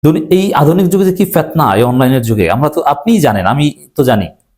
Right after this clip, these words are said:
এই ফেতনার যুগে আমার আপনার ইমান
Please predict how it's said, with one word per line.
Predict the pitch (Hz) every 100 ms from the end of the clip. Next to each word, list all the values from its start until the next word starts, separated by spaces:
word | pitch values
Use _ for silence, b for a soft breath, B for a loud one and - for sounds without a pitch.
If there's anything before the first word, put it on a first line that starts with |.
| _ _ _ _ _ _
এই | 147
ফেতনার | - 156 - 190
যুগে | 147 143 156 110 - - _ _ _ _ _ _ _
আমার | 120 147
আপনার | 143 147 147
ইমান | 131 131 123 107 -